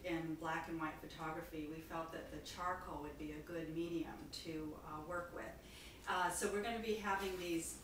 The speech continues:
uh, these square crayon-like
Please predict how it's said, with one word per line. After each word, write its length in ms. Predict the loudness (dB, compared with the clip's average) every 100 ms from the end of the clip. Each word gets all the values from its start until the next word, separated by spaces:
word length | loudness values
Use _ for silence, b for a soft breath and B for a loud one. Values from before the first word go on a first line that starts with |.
| 0
uh, 220 | 4 4 2 -4 -10 -10 -6 -2
these 220 | 0 2
square 840 | 2 0 0 4 6 6 6 4 0 -8 -12 -2 4 4 2 -8 -10 -10
crayon-like 960 | -2 4 6 6 6 4 4 2 0